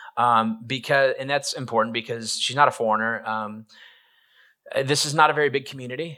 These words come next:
Uh, i-, Jerusalem at that time would be much smaller than the Tri-Cities. And you know, if you go to Costco, you see somebody you know every single time, right? Tri-Cities is not that big, guys. Um, and if you've ever burned a relationship, it's amazing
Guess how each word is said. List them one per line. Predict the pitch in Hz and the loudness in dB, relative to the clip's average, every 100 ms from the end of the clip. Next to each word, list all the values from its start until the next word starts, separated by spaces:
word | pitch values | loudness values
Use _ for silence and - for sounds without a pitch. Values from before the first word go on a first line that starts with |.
| _ | _
Uh, | 123 123 120 120 113 | -2 0 0 -2 -4
i-, | 131 - - 120 | -10 -10 -12 -8
Jerusalem | 131 135 - 139 135 | -6 -4 0 0 0
at | 117 120 | -4 -2
that | 123 | -2
time | 127 | -4
would | 127 | -6
be | 120 120 | -10 -10
much | 120 139 139 | -4 -4 -2
smaller | 131 120 | 0 0
than | 117 | 0
the | 113 | -2
Tri-Cities. | 123 107 135 156 147 | -2 -2 -6 -8 -10
And | 117 120 117 110 | -8 -8 -8 -10
you | 127 | -10
know, | 165 120 | 0 2
if | 127 123 | 2 -2
you | 127 | -4
go | 127 | -4
to | |
Costco, | 127 120 123 147 135 | 2 2 2 -8 -8
you | 120 | -8
see | - 120 | -8 -8
somebody | 117 110 107 | -8 -6 -8
you | 104 | -8
know | 107 | -4
every | 113 110 123 | -2 -4 -6
single | 147 143 | -12 -6
time, | 110 98 104 | -4 -2 -4
right? | 117 | -6
Tri-Cities | - 131 120 113 101 | -2 -2 -2 -8 -10
is | |
not | 104 117 | -6 -4
that | 131 120 | -4 -6
big, | 101 | -8
guys. | 101 104 98 - - | -6 -4 -6 -8 -8
Um, | 107 107 104 107 | -6 -6 -8 -10
and | 107 104 98 | -12 -12 -14
if | 113 | -10
you've | 110 | -6
ever | 117 127 120 - - - | 0 2 0 -6 -16 2
burned | 139 147 | 2 4
a | 139 | 0
relationship, | 139 143 147 139 147 139 | 0 0 0 -2 -2 -2
it's | 117 - | -6 -10
amazing | 127 127 123 123 117 | -6 -6 -8 -12 -12